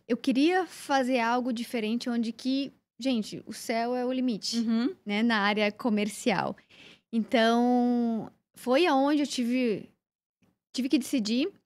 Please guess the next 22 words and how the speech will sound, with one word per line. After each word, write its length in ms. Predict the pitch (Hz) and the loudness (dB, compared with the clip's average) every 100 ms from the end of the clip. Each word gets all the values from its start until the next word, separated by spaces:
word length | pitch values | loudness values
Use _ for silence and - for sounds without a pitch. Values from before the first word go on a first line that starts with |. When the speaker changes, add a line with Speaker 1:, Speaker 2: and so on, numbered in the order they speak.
| _ _ _ | _ _ _
Speaker 1:
sair 640 | - - 208 202 208 285 349 | -12 -4 -2 0 -2 -2 -4
do 160 | 233 220 | -2 0
meu 120 | 208 | 0
conforto 720 | 208 190 - 190 196 - 320 - _ _ _ _ _ _ _ _ _ - | -2 -6 -4 -4 -4 -6 -8 -10 _ _ _ _ _ _ _ _ _ -4
e 480 | 233 240 269 294 294 - _ _ - | 0 2 2 2 -2 -8 _ _ -4
voltar 360 | 254 254 254 | -2 0 0
pra 200 | 254 262 | 0 0
área 140 | 214 220 | 0 0
privada. 580 | 269 262 214 185 190 196 _ _ _ _ - | -2 0 0 -2 -4 -8 _ _ _ _ -12
Speaker 2:
Nossa. 600 | 196 185 185 185 - - 175 _ | -8 -6 -6 -10 -14 -20 -20 _
Speaker 1:
Foi, 340 | - 226 220 240 | -6 -2 0 2
então, 1120 | 233 233 226 226 233 240 254 254 262 262 - - | 0 0 0 2 2 2 2 0 0 -2 -6 -12
f-, 300 | - - - - | -18 -20 -20 -10
é, 360 | 214 208 - - | -8 -6 -8 -10
é, 360 | - 208 202 - - | -10 -8 -8 -10 -12
como 160 | - 220 | -4 -4
posso 260 | 220 220 | -2 -4
dizer? 480 | 208 214 208 208 180 - _ _ - _ - _ _ _ 233 | -4 -2 0 0 -2 -6 _ _ -20 _ -20 _ _ _ -6
É, 320 | 208 196 196 | -2 -2 -2
foi 200 | - 285 | 4 4
outro 200 | 320 349 | 6 2
desafio. 640 | 277 330 370 - 233 185 | 0 0 0 -2 -2 -2